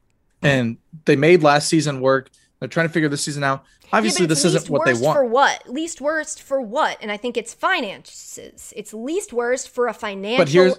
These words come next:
Speaker 2: impact.
Speaker 1: Yes, but
Speaker 2: Not
Speaker 1: here's the
Speaker 2: least
Speaker 1: deal.
Speaker 2: worst for the health and safety, not least wor-, it's the least worst. They're trying to save as much money as
Speaker 1: Yeah.
Speaker 2: possible.
Speaker 1: And that, and the players get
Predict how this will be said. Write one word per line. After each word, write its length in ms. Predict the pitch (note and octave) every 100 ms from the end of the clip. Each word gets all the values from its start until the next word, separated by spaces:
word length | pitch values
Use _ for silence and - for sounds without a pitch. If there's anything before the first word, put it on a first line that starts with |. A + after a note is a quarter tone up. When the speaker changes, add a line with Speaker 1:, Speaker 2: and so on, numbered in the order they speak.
| -
Speaker 2:
impact. 600 | C4 B3+ G#3 E3 - -
Speaker 1:
Yes, 280 | F3+ E3+ -
but 140 | -
Speaker 2:
Not 100 | F3
Speaker 1:
here's 160 | F4+ D3
the 80 | D3+
Speaker 2:
least 80 |
Speaker 1:
deal. 180 | E3 D#3+
Speaker 2:
worst 300 | B3+ C4 -
for 280 | C4 A#3+ G3+
the 200 | A3+ A3
health 520 | G3+ G#3+ C#4 D4 -
and 180 | B3 A3
safety, 600 | - F4 F4 D4 D#4+ D#4
not 220 | D#4 D#4
least 320 | A#3+ C#4 C4+ B3+
wor-, 160 | C#4
it's 180 | B3+ -
the 140 | B3 A3+
least 360 | C4+ F4 -
worst. 440 | C4 C4+ - - - _ _
They're 120 | - B3
trying 380 | C#4 C4+ D4
to 100 | D4
save 360 | C#4 C4 B3 B3
as 140 | A#3
much 220 | G#3 G#3 G3
money 960 | G3 A#3 C4 A3+ F#3+ G3+ C#4+ D4+ D#4 E4 _ -
as 100 | E3+
Speaker 1:
Yeah. 120 | E3
Speaker 2:
possible. 360 | F#3 - - _ _
Speaker 1:
And 160 | D3 D3+
that, 180 | D3 - _ _ -
and 160 | F3 D#3+
the 120 | E3+
players 540 | C#3+ F3 F#3+ F3 C#3+ A#2
get 320 | D#3 D3